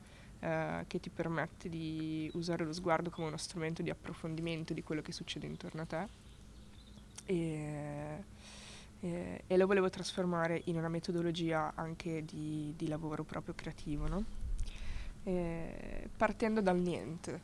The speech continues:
cioè partendo con niente. Di solito io mi muovo con un taccuino in cui racconto, disegno, prendo un po' degli appunti etnografici su quello che mi sta succedendo e su quello che vedo, sulle persone che incontro, sulle loro storie. Mi interessa moltissimo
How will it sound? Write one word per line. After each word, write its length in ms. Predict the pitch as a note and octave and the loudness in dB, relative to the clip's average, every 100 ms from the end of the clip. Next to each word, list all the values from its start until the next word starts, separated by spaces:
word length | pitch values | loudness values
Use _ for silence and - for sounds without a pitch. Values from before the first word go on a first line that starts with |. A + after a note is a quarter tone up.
| - | -6
cioè 140 | - | -4
partendo 480 | E3+ F#3+ G3 G3 F#3+ | 0 0 2 2 2
con 180 | - E3 | 0 -2
niente. 500 | D3+ - D#3+ E3 - | -2 -6 -8 -8 -8
Di 100 | F3+ | -8
solito 840 | - F3 F3 E3+ E3 D#3+ D#3+ F3+ F3+ - - - - - - - | 2 4 4 2 -2 0 0 -2 -6 -12 -16 -16 -16 -18 -18 -2
io 440 | G3 F3+ F3 F3 E3 | 4 6 6 6 4
mi 120 | F3 | 6
muovo 340 | F3+ F3+ F3 | 6 8 6
con 180 | F3 F#3+ | 6 2
un 120 | F3 F3 | 2 2
taccuino 720 | - - - F#3+ F#3 F#3+ F#3+ - | -2 0 2 4 6 4 4 2
in 120 | F3+ | 2
cui 180 | - F#3 | 6 4
racconto, 840 | E3+ - G3 F3 E3+ E3+ F#3 F3 | 4 2 4 4 2 0 2 4
disegno, 1000 | F3+ F3 F3+ E3+ F3 F3 F3 E3+ E3+ E3+ | 4 4 4 2 2 2 2 2 2 0
prendo 340 | - F3+ F3 E3+ | 0 2 2 2
un 120 | E3+ | 2
po' 140 | F#3 | 2
degli 160 | F3 F3 | 4 4
appunti 460 | E3+ - F#3 F3 F3 | 2 0 0 0 0
etnografici 920 | - F#3+ F3 E3+ E3 F#3 - G3 G3+ | 0 0 4 6 4 2 0 0 0
su 120 | - | -2
quello 220 | - E3 D#3+ | -2 -2 -2
che 120 | D#3+ | -4
mi 100 | D#3+ | -6
sta 160 | - | -6
succedendo 720 | - - - F3 E3 E3 F3 F#3 | -8 -4 -4 -2 0 0 2 2
e 60 | |
su 120 | F3+ F3 | 0 -2
quello 220 | D3 D3+ | -4 -2
che 140 | - | -2
vedo, 260 | E3 F3 E3+ | 2 2 2
sulle 200 | - D3+ | -2 -4
persone 380 | - - D#3+ D#3 | -6 -6 -8 -6
che 120 | D#3 | -6
incontro, 540 | D#3+ - F3+ E3+ - | -4 0 2 0 -4
sulle 240 | - E3 D#3 | -6 -4 -2
loro 180 | D#3 | -2
storie. 560 | D#3 - F#3 D#3+ E3+ E3+ | -2 0 4 4 6 4
Mi 100 | E3 | 2
interessa 400 | D#3+ E3 E3 - | 0 -2 -2 0
moltissimo 800 | D#3+ D#3+ - F3+ - - D#3+ | 0 0 0 0 0 0 0